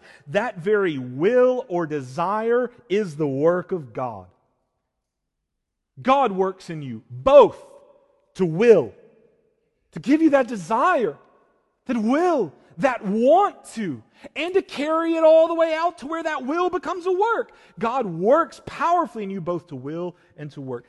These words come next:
No human being naturally wants joy in Jesus. They want joy in anything and everything else. Scripture's very clear on that. The desire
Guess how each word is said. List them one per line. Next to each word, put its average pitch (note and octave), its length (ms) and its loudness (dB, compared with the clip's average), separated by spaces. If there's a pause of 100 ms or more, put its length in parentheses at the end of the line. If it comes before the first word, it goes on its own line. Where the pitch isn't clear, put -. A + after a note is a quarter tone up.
(140)
No A4 340 2
human D4 460 -6
being C4 400 -6
naturally C#4 560 -6
wants B3+ 440 -2
joy B3+ 380 0
in C4+ 140 -6
Jesus. A3+ 720 -6 (260)
They A3+ 60 -6
want C4 180 -2
joy C4 320 0
in C4 80 -4
anything C4+ 380 -6
and C4+ 80 -4
everything C4+ 380 -6
else. C4+ 440 -8 (240)
Scripture's A3+ 400 -12
very C#4 400 -4
clear C4+ 480 -6
on A#3 300 -6
that. A3 340 -6 (1900)
The B2+ 60 -18
desire C#3+ 800 -12